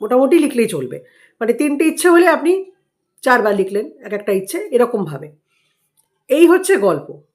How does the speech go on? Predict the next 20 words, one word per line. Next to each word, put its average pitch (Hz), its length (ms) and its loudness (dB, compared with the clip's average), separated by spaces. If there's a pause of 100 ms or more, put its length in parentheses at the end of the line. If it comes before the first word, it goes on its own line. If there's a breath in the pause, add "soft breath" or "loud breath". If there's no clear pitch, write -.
(180)
ঠিক 330 200 -8
আছে? 151 160 -12
আর 254 220 2 (340)
আরেকটা 339 340 2
যেটা 226 180 -4
খুব 214 200 -10
গুরুত্বপূর্ণ 180 500 -6
কাজ, 285 220 -6
সেটা 190 240 -6
হচ্ছে 233 420 -4 (300 loud breath)
আপনি 202 420 -2
কি 240 320 -8
কি 339 320 0
চাইছেন 285 480 2
না 339 100 2
ছাব্বিশে 160 500 -8
যে 202 100 -6
আপনার 202 240 -6
সাথে 269 240 -8
ঘটুক। 196 580 -8